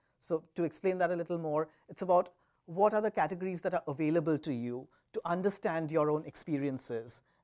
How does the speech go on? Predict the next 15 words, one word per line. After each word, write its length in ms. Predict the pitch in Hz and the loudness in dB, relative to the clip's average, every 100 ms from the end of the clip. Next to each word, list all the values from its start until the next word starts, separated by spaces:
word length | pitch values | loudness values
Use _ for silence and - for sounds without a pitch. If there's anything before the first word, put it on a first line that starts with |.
| _ | _
and, 420 | 160 143 135 135 - _ | -6 -4 -4 -6 -8 _
um, 320 | 143 131 131 135 | 2 2 0 -4
you 80 | 156 | -4
know, 260 | 131 123 127 147 - | -2 -4 -6 -12 -2
feelings. 640 | 240 196 101 - - - _ _ _ | 2 2 2 -4 -14 -14 _ _ _
So 500 | - 196 175 175 180 - _ _ _ - | -2 2 4 4 2 -6 _ _ _ -4
if 200 | 185 - | -4 0
you 100 | 233 | 0
culturally 720 | - 196 202 - 226 208 185 - | 2 4 4 2 -4 -2 -4 -4
have 360 | 185 208 208 | 4 6 6
a 80 | 180 | 2
separate 400 | - 170 - 175 | -2 -2 -2 -2
gender 300 | 175 160 165 | -2 0 -2
category 640 | 156 139 151 160 151 151 - _ - | 0 -4 -4 -2 0 -2 -6 _ -4
available 640 | 151 233 233 139 120 87 | 2 6 6 6 2 -6